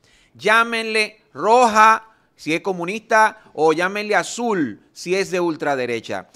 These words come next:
todas las revoluciones son financiadas. Y ese armamento tiene que venir de algún lugar. Él lo sabe muy bien. Yo sé que él no está haciendo una propuesta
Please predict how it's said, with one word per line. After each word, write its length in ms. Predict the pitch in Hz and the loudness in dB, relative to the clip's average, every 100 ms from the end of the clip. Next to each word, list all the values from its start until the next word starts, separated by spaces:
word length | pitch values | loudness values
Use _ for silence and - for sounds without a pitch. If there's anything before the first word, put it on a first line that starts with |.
| _ _ _ | _ _ _
todas 440 | 233 247 233 202 170 | 0 2 4 4 4
las 160 | 165 | 2
revoluciones 760 | 170 175 185 185 208 233 226 208 | 0 -2 -2 -4 0 0 0 -6
son 220 | 175 151 | -10 -12
financiadas. 960 | 143 127 110 104 - 50 - _ - _ _ _ _ _ _ _ _ _ _ _ _ _ | -14 -16 -16 -20 -20 -20 -20 _ -20 _ _ _ _ _ _ _ _ _ _ _ _ _
Y 160 | 139 156 | -2 0
ese 240 | 196 214 | 2 0
armamento 840 | 190 185 190 214 240 240 240 - _ _ _ _ - | -2 0 -2 -2 -4 -6 -6 -8 _ _ _ _ -4
tiene 300 | 180 190 165 | -2 -2 -2
que 100 | 165 | -4
venir 380 | 156 160 165 - _ | -4 -6 -8 -12 _
de 160 | - 143 | -6 0
algún 340 | 143 139 147 | 0 0 -4
lugar. 460 | 143 113 98 85 87 _ | -4 -4 -6 -8 -12 _
Él 180 | 208 226 | -2 -2
lo 140 | 214 180 | -2 0
sabe 360 | 202 180 170 | 4 4 4
muy 220 | 151 160 | -4 -8
bien. 380 | 139 101 92 85 _ _ _ | -6 -8 -10 -18 _ _ _
Yo 300 | 131 226 220 | -2 0 0
sé 260 | - 208 | -2 -4
que 140 | - 202 | -4 -6
él 80 | 196 | -6
no 80 | |
está 180 | 190 190 | -4 -2
haciendo 420 | 180 - 262 262 | -2 -4 -8 -6
una 200 | 185 147 | -6 -6
propuesta 720 | 143 135 135 139 - 127 104 | -6 -8 -8 -8 -6 -8 -8